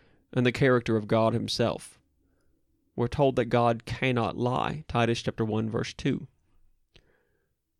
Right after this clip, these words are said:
True worshipers of God worship him in spirit and in truth,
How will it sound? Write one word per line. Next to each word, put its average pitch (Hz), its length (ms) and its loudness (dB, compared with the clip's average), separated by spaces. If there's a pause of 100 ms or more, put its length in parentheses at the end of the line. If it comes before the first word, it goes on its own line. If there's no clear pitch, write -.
(420)
True 180 260 4
worshipers 123 560 0
of 107 80 -4
God 107 280 2
worship 113 440 0
him 113 160 0
in 110 160 -4
spirit - 560 -2 (680)
and 120 100 2
in 117 100 4
truth, - 460 -2